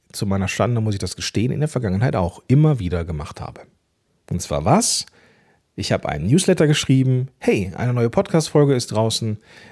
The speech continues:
In dieser Podcast-Folge spreche ich über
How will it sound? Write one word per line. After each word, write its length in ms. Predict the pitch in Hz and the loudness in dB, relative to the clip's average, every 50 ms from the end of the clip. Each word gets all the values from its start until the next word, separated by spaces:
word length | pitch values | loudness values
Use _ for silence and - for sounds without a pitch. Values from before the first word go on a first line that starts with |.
| - _ - | -14 _ 0
In 140 | 131 131 | 2 2
dieser 160 | 123 120 120 110 | 4 4 2 0
Podcast-Folge 840 | - - 131 - - 120 113 - - 123 117 117 110 110 110 107 107 | 0 -2 -4 -4 -4 -6 -6 -4 0 2 2 4 4 2 2 0 0
spreche 400 | - - - - 117 113 - 120 | -4 -6 -6 -4 -4 -2 -2 -2
ich 400 | - - 104 104 - - - - - _ _ _ _ _ _ _ _ _ | -2 -2 -4 -4 -6 -10 -14 -16 -20 _ _ _ _ _ _ _ _ _
über 640 | - 101 110 104 107 104 98 98 95 95 95 107 | -4 -4 -2 0 2 2 2 2 2 0 -2 -4